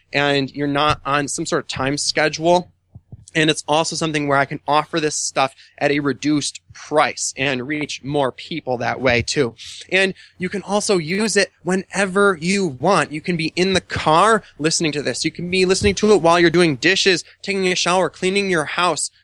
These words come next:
doing anything where you can have audio playing. And you don't have to actually attend a live in-person workshop where you have to actually take time off from your life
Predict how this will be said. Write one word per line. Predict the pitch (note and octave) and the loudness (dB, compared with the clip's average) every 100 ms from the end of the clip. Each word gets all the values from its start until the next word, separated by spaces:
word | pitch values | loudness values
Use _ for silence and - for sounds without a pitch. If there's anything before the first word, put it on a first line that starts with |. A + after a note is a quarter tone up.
| - | -14
doing | - G3+ F3+ | -2 0 0
anything | E3 F3+ F#3+ G3 | 0 0 0 -2
where | F3 | -2
you | E3 E3 | -4 -6
can | E3+ | -8
have | D3+ E3 D#3 - | -6 -4 -4 -4
audio | C3+ D3+ E3 D#3 | -2 0 0 -2
playing. | - - E3 F#3 B2 A2+ - - - | -4 -2 0 2 0 -4 -14 -20 -4
And | C#3+ D3 D3 C#3+ - | -2 0 -2 -4 -10
you | D3 | -14
don't | D3 D3+ E3+ - | -6 -4 -4 -4
have | - E3+ F3+ | -4 -4 -4
to | E3 D#3+ | -6 -4
actually | D3+ E3+ - F3 - | -4 -4 -6 -8 -8
attend | - - - F#3 G3+ F#3 - | -10 -10 -4 -2 0 -2 -6
a | C#3+ D3 | -4 -2
live | C#3+ D3+ F3 D3+ | -2 0 0 -2
in-person | E3+ - F#3 - D#3 | -6 -4 -4 -4 -4
workshop | B2+ E3+ - D3 C3 - _ _ | -2 -2 -2 -2 -2 -4 _ _
where | D3 | -4
you | C#3 E3 | -4 -2
have | E3 D#3 | -2 0
to | D#3 | -2
actually | D3+ D#3 | -2 -4
take | - D3+ | -6 -6
time | - D#3+ D#3 | -6 -6 -4
off | D#3 G3 - | -2 -4 -4
from | - D3+ C3 | -8 -8 -6
your | B2+ | -6
life | A2+ A#2+ C#3 | -2 -2 -2